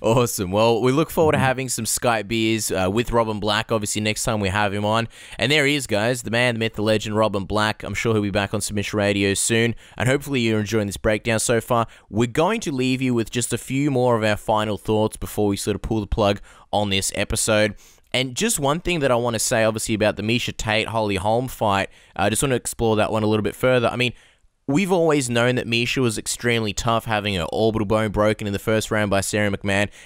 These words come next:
and coming back to win that fight. You know, that was certainly proof. But against Holly, she really showed that she has the will and the spirit of a champion. She was losing that fight,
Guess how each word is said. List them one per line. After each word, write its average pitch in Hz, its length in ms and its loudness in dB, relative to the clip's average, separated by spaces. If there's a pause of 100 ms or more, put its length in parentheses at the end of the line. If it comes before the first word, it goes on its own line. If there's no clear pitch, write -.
and 107 180 -4
coming 117 300 0
back 107 180 -2
to 101 140 -4
win 107 180 0
that 104 160 -2
fight. 113 280 -2
You 107 60 -4
know, 104 60 -2
that 107 100 2
was 117 120 0
certainly 104 400 0
proof. 151 360 0 (320)
But 123 220 0
against 151 380 -2
Holly, 147 340 0
she - 180 -4
really 139 380 2
showed 127 400 0
that 107 180 0 (240)
she 117 200 -2
has 127 320 -2
the 117 80 0
will 120 240 4
and 110 100 -2
the 98 40 -4
spirit 120 340 0
of 98 80 -2
a - 20 -8
champion. 113 460 -2
She - 140 -4
was 95 120 -2
losing 123 360 0
that 104 120 -4
fight, 117 320 -2